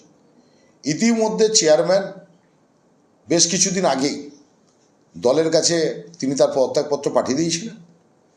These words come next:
আজকে আমাদের যারা দলীয় নির্দেশ অমান্য করে সেক্রেটারি, ভাইস চেয়ারম্যান, ট্রেজারার হয়েছিলেন,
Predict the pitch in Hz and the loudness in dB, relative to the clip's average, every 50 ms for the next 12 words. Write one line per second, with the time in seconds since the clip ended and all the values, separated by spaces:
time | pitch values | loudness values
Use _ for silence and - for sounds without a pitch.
0 | _ _ _ - - 117 139 139 - 170 185 233 233 233 220 - - - - - | _ _ _ -2 0 2 2 2 0 0 2 2 4 2 2 0 -6 -12 -18 -20
1 | _ _ _ _ _ _ _ _ _ _ _ _ _ _ _ _ _ - - 127 | _ _ _ _ _ _ _ _ _ _ _ _ _ _ _ _ _ -2 0 2
2 | 156 170 170 180 180 175 160 - - - - - _ _ - 101 127 135 151 160 | 4 4 4 2 0 0 -2 -4 -8 -14 -18 -20 _ _ -4 0 2 4 6 6
3 | 160 156 143 120 - - 107 110 123 156 165 196 214 214 214 220 214 - 214 202 | 6 4 4 2 -2 -6 -6 -2 0 0 2 4 4 4 4 2 0 2 2 2
4 | 160 151 147 143 143 147 156 156 151 143 - - 151 131 104 - - - - - | 2 2 0 0 0 0 0 0 0 -2 0 0 0 2 0 -2 -6 -10 -14 -20
5 | - _ _ _ _ _ - _ _ - - - - 151 156 170 180 185 180 180 | -20 _ _ _ _ _ -20 _ _ -2 0 2 2 2 2 2 2 2 4 4
6 | 190 190 190 196 190 123 123 139 143 139 - - 175 165 175 170 175 180 185 185 | 4 2 2 0 0 2 2 2 2 2 2 4 4 4 2 2 0 0 0 0
7 | 170 175 - - 135 131 131 147 151 156 156 135 123 139 143 139 190 202 226 233 | -2 -6 -6 -2 -2 2 4 4 6 6 4 4 2 0 0 0 0 0 0 -2
8 | - | -4